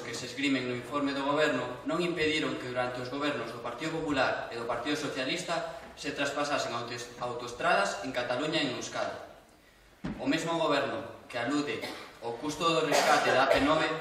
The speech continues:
non ten reparos en rescatar as autoestradas radiais en Madrid, asumindo o Estado un custo moi superior ao valor real do rescate da A P nove. O Goberno do P P, seguindo a práctica realizada co sistema bancario, socializa as perdas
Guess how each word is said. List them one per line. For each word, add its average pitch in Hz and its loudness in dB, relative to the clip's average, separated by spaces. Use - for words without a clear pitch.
non 151 4
ten 156 2
reparos 160 4
en 139 0
rescatar 143 2
as - -6
autoestradas 143 -2
radiais 139 2
en 117 -6
Madrid, 156 0
asumindo 160 -2
o 139 0
Estado 160 0
un 165 0
custo 180 -2
moi 165 2
superior 147 0
ao 127 2
valor 139 4
real 147 4
do 127 0
rescate - -2
da 120 2
A - -2
P 113 -4
nove. 120 -2
O 135 -8
Goberno 156 4
do 151 4
P 139 0
P, 160 0
seguindo 160 0
a - 2
práctica - 2
realizada 127 2
co 120 -2
sistema 143 0
bancario, 156 4
socializa - -2
as - -4
perdas 180 2